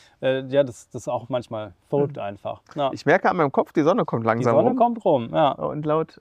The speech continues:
Speaker 2: äh, laut Actioncam nehmen wir auch schon ein paar Minuten auf. Da läuft ein Timer, ne? Also ich wollte das nur mal einmal kurz, äh
Speaker 1: Boah, jetzt, ich, ich brauch eine Brille. Aber
Speaker 2: Siebenundvierzig Minuten
Speaker 1: Ja,
Speaker 2: steht
Speaker 1: sehr
Speaker 2: da.
Speaker 1: gut.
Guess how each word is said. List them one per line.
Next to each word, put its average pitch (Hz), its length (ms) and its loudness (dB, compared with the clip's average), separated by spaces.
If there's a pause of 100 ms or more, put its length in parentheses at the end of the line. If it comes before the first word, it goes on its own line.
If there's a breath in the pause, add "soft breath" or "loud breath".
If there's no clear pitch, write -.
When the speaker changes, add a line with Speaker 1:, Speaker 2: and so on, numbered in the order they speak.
Speaker 2:
äh, 135 300 -4
laut 139 220 -8
Actioncam 175 840 -6 (720)
nehmen 160 160 0
wir 127 60 2
auch 120 40 -6
schon 127 120 -4
ein - 20 -6
paar 131 100 2
Minuten 123 280 -2
auf. - 340 0 (120)
Da 123 260 -2
läuft - 200 -6
ein - 60 -12
Timer, 113 400 0
ne? 147 260 -10
Also 139 160 -8
ich - 80 -20
wollte 117 220 -2
das 117 120 -2
nur 120 100 0
mal 117 80 4
einmal 113 180 -2
kurz, - 300 -4
äh - 60 -6
Speaker 1:
Boah, 131 200 -2
jetzt, 131 260 -6
ich, 160 260 -8
ich - 120 -14
brauch - 180 -8
eine 131 100 -10
Brille. 135 300 -4
Aber 117 160 -14
Speaker 2:
Siebenundvierzig 139 640 0
Minuten 110 180 0
Speaker 1:
Ja, 120 180 2
Speaker 2:
steht - 100 -12
Speaker 1:
sehr 120 160 -2
Speaker 2:
da. 120 60 -4
Speaker 1:
gut. 113 180 -8